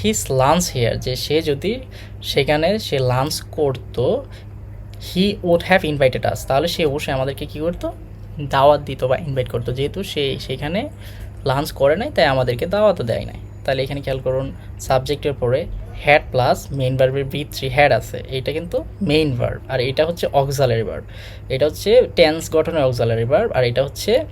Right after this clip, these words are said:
have ভার্বের বি থ্রি ফর্ম হচ্ছে had, have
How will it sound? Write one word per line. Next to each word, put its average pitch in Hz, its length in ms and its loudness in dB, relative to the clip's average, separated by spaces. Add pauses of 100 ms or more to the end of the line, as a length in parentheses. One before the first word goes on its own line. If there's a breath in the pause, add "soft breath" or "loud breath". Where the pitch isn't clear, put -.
(640)
have 180 200 8 (140)
ভার্বের 139 280 6
বি 165 180 2
থ্রি 139 240 -4
ফর্ম 143 200 -4
হচ্ছে 156 220 -6
had, 135 240 2 (540 loud breath)
have 147 200 6